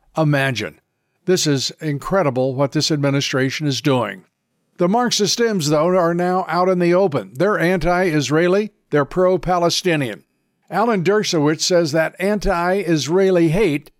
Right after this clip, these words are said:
will turn millions of American Jews from Democrats to Republicans. It couldn't happen too soon. The Marxist Dems are taking over the U S legal system, by the way.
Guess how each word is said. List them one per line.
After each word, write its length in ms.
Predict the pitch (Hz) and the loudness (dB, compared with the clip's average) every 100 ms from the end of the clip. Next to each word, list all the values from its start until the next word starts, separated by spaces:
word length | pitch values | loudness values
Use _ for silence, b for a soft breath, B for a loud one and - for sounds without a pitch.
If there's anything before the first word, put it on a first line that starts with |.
| _ _ | _ _
will 160 | 165 156 | -2 0
turn 400 | - 151 143 151 | 0 0 0 2
millions 400 | 202 202 202 160 | 2 2 2 0
of 120 | 160 | 0
American 580 | 165 170 165 139 147 135 | 0 2 0 0 0 -2
Jews 380 | 131 208 170 156 | 2 2 2 2
from 220 | 147 127 | -2 -2
Democrats 760 | 208 190 127 135 113 113 - - | -2 -2 -2 -2 -2 -2 -6 -4
to 160 | 147 | 0
Republicans. 880 | 135 151 165 131 123 120 107 - - - _ _ | 0 0 -2 -2 -2 -2 -6 -8 -14 -14 _ _
It 140 | 139 - | -4 -2
couldn't 260 | 170 147 | -2 0
happen 460 | 131 139 - 120 117 | -2 -2 -6 -10 -8
too 200 | 139 123 | -6 -4
soon. 480 | - 139 110 85 - _ _ _ _ - | -2 -2 -4 -10 -20 _ _ _ _ -2
The 100 | 196 | 2
Marxist 480 | 262 240 208 175 208 | 2 2 0 0 0
Dems 400 | 202 180 180 165 | 2 2 0 0
are 100 | 160 | 0
taking 440 | 208 190 180 180 | 0 0 -2 -2
over 380 | 220 196 131 131 | 0 0 0 0
the 120 | 135 | 2
U 260 | 147 147 143 | 2 4 2
S 180 | 131 165 | 0 0
legal 300 | 147 139 127 | 2 0 0
system, 440 | 160 135 165 143 | 0 -2 -2 -2
by 120 | 147 | 0
the 120 | 143 | 2
way. 340 | 143 147 180 | 2 2 0